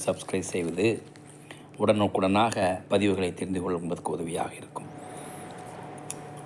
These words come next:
அல்ஹம்துலில்லாஹ். அல்ஹம்துலில்லாஹி ரப்பில் ஆலமீன். வஸ்ஸலாத்து வஸ்ஸலாம் அலா ரசூலில்லாஹில் அமீன்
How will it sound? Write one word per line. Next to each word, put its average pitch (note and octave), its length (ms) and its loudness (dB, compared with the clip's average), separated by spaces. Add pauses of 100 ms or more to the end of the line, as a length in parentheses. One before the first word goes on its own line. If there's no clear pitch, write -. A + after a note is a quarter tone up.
(640)
அல்ஹம்துலில்லாஹ். C#3+ 800 12 (1600)
அல்ஹம்துலில்லாஹி E3+ 840 12
ரப்பில் D3+ 360 12
ஆலமீன். C#3 640 10
வஸ்ஸலாத்து C#3+ 600 10
வஸ்ஸலாம் D3 380 10
அலா C3+ 300 12
ரசூலில்லாஹில் C3 600 12
அமீன் B2+ 420 12